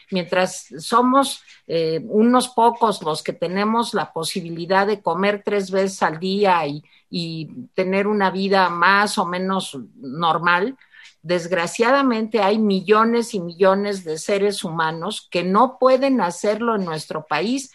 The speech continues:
y son mestizos. A esos también hay que pedirles perdón. Yo les pido perdón a todos. ¿Por qué? Porque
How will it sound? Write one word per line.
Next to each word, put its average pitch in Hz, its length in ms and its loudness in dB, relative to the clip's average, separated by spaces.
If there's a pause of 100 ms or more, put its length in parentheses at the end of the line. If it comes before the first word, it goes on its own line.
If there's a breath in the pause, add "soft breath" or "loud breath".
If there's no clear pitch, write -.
(140)
y 202 120 -6
son 269 280 0
mestizos. 262 920 -2 (180 soft breath)
A 247 200 6
esos 320 440 0
también 262 460 2
hay 302 120 2
que 277 140 -2
pedirles 226 560 0
perdón. 220 680 0 (280)
Yo 247 220 4
les 294 180 -4
pido 277 360 2
perdón 220 400 0
a 240 140 0
todos. 208 580 -2 (360)
¿Por 196 180 0
qué? 277 100 6 (100)
Porque 202 420 2